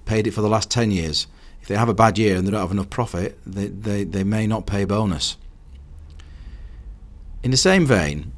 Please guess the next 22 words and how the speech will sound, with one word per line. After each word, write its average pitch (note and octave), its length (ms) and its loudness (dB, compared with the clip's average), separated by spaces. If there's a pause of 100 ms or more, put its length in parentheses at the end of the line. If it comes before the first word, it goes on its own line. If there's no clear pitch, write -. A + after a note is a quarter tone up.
(140)
I G#2 140 2
would A2 160 2
say F#2+ 260 2
you F2 180 -2
need G2+ 200 -2
to - 80 -6
think F#2+ 480 -2 (160)
about G2 320 0
that F#2+ 100 0
old A2+ 300 2
saying, E2 560 0 (120)
"A - 60 -10
bird G2+ 240 0
in F#2+ 80 0
the F2+ 80 0
hand D#2 560 -2
is E2 160 -6
worth E2+ 240 -2
two F#2 160 0
in D#2+ 100 0
the D#2+ 60 -2
bush." D#2 400 -4